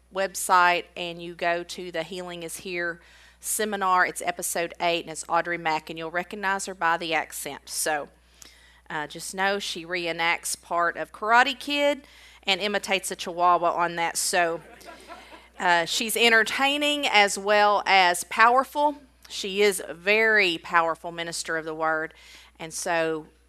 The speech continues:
what she says about righteousness, I will say a few things, but I can't say it like her. Uh, I encourage you to go and listen to it, especially if there's, if you're believing for some healing to be manifested in your body,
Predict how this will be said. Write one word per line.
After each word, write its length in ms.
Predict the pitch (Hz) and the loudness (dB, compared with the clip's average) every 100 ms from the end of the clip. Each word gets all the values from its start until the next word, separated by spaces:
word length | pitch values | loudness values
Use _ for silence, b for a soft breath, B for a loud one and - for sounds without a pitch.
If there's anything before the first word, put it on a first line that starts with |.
| _ _ _ 185 | _ _ _ 0
what 200 | 196 220 | 2 4
she 200 | - 254 | 2 -2
says 300 | - 233 220 | 2 2 2
about 260 | 208 196 175 | 4 4 6
righteousness, 720 | 185 190 208 - 196 196 - | 4 4 -4 -6 -4 -4 4
I 140 | 185 | 4
will 140 | 180 | 4
say 320 | 170 - 202 180 | -2 2 2 2
a 60 | |
few 220 | - 208 | -2 -8
things, 300 | 202 202 190 | -4 -4 -2
but 120 | - 170 | 0 0
I 80 | |
can't 260 | 185 - - | 0 -4 -6
say 220 | - 185 | 0 0
it 100 | 180 | 2
like 260 | 170 165 - | 0 -2 0
her. 320 | 190 185 185 B B B B B _ | 0 0 -2 B B B B B _
Uh, 280 | 180 170 165 - | -2 -2 -2 -2
I 100 | 185 | -4
encourage 560 | 175 - 190 180 175 | -6 -8 -8 -6 -10
you 80 | 180 | -12
to 80 | 170 | -4
go 240 | 180 175 | -2 -2
and 100 | 170 | -4
listen 240 | 170 - 185 | -8 -8 -8
to 80 | 180 | -10
it, 100 | - | -10
especially 1080 | 233 - - - 269 294 277 - 170 160 160 b b | -6 -4 -4 -2 2 4 2 -2 -4 -6 -10 b b
if 180 | - - | -12 -8
there's, 400 | 185 175 165 - - | -4 -4 -6 -10 -16
if 120 | - | -14
you're 120 | 175 | -12
believing 560 | 175 175 196 208 202 190 | -10 -6 -6 -6 -8 -10
for 480 | - 170 165 165 | -12 -8 -6 -8
some 240 | 160 - 170 | -8 -10 -8
healing 360 | 196 208 208 196 | -6 -4 -6 -8
to 40 | |
be 140 | 196 | -10
manifested 640 | 190 185 185 190 180 - 185 | -4 -4 -4 -6 -8 -10 -10
in 120 | 180 | -10
your 100 | 170 | -6
body, 440 | 175 185 196 208 | 0 2 2 0